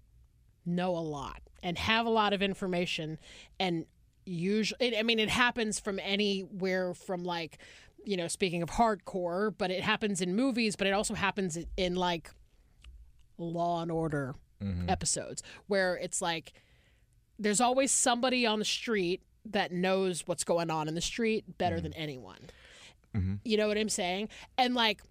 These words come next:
Speaker 1: I don't, I'm not saying that her c-, I, I'm saying that I appreciate that character. Like, I
Speaker 2: Yeah.
Speaker 1: like that in every movie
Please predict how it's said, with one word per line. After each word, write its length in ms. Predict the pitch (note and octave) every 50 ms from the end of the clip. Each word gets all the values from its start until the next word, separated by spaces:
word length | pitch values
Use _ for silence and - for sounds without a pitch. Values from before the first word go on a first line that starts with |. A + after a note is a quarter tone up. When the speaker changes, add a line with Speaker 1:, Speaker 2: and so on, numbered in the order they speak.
| _ _ _ _ _ - - - - - - _ - - _ _ - - - -
Speaker 1:
I 80 | G#3 A#3+
don't, 180 | B3+ C4 B3+ -
I'm 100 | C4+ C4
not 160 | C4+ C4+ A3+
saying 260 | - C4+ A#3 A3+ A3+
that 200 | G3+ G#3 F#3+ F#3
her 220 | - - A3+ G#3 -
c-, 60 | - - _ - - -
I, 160 | - A#3 B3 B3+ - _ _ -
I'm 240 | A3 A#3 D4+ E4+ E4+
saying 360 | - - - C4+ G#3 G3+ G3
that 120 | G3 E3+ -
I 100 | G#3 G3+
appreciate 1200 | G3 F#3+ - - - - - - - A3+ A3+ G3 - - - G#3+ G3 F3+ F3 E3 E3 - - - - _ -
that 440 | E3+ E3 D#3+ E3+ E3 D#3+ D#3 - _ _ - - _ _ _ _ _ _ _ _
character. 680 | - - - - - - G3 F3 C3 A2+ - - - - - -
Like, 160 | - F#3+ F#3+ G3+
I 40 |
Speaker 2:
Yeah. 100 | G#3+ G3+ G3
Speaker 1:
like 300 | G3 G3 G3+ G3+ - -
that 200 | A3+ G#3 G3 - -
in 240 | G#3 F#3+ F#3 F3 - _ _ _ _ _ _ -
every 300 | G3 F3+ F3+ F#3 F3+ F3
movie 600 | E3+ E3 D#3+ D#3 D3 D#3+ D3+ D3+ D3 C#3 C3